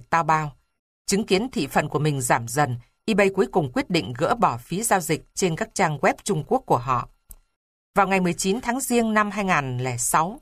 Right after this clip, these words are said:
khi tin tức về việc eBay chấm dứt thu phí ở Trung Quốc loan ra, giá cổ phiếu của họ liền rơi tự do. Thay vì đánh giá cao bước đi này,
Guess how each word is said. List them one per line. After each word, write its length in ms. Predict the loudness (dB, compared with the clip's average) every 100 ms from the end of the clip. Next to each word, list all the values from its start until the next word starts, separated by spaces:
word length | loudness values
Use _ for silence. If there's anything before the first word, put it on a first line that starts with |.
| _ _ _ -4
khi 240 | 0 0 0
tin 280 | 0 0
tức 160 | 0 -4 _
về 100 | 0
việc 240 | 0 -2 -2
eBay 300 | 0 2 2
chấm 180 | 0 -2
dứt 200 | -4 -4
thu 160 | -2 -4
phí 220 | -2 -2
ở 120 | -2
Trung 220 | -2 -4 0
Quốc 220 | -2 0
loan 280 | 0 0 -2
ra, 360 | -2 -2 -2 -8 _ _ -8
giá 220 | 0 2 2
cổ 100 | -2
phiếu 200 | -2 0
của 140 | 0
họ 200 | 2 0
liền 280 | 0 -4 -4
rơi 240 | 0 0 2
tự 180 | -2 -4
do. 380 | -2 -2 -2 -6 _ _ _ _ _ _ _ _ -2
Thay 140 | 0
vì 240 | 2 2 2
đánh 160 | 0
giá 140 | 0 2
cao 200 | 4 2
bước 200 | 0 -2
đi 140 | 0
này, 340 | 0 -2 -6